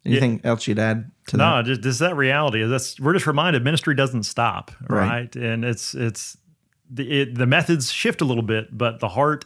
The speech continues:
Speaker 2: and the desire and our vision, uh, to be a people that God, that's vision that God gives us in Scripture, to be a disciple-making people, uh, that doesn't stop. And so we're leaning into
Speaker 1: Right.
Speaker 2: those things. You know, I'm looking forward to, uh,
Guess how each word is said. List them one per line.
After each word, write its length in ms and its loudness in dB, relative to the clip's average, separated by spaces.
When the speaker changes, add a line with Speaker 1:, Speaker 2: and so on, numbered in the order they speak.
Speaker 2:
and 280 0
the 60 -2
desire 600 0
and 320 -4
our 400 0
vision, 600 0
uh, 140 -4
to 100 -6
be 140 0
a 60 0
people 300 0
that 120 -4
God, 240 -2
that's 220 -6
vision 260 2
that 80 2
God 240 2
gives 220 2
us 200 -8
in 120 -2
Scripture, 420 -4
to 140 -8
be 180 0
a 140 -2
disciple-making 760 0
people, 400 -6
uh, 80 -4
that 140 2
doesn't 220 2
stop. 440 -6
And 160 -4
so 180 2
we're 160 0
leaning 280 2
into 180 4
Speaker 1:
Right. 80 4
Speaker 2:
those 140 0
things. 320 0
You 40 -2
know, 60 0
I'm 140 4
looking 160 4
forward 360 2
to, 280 2
uh, 540 -2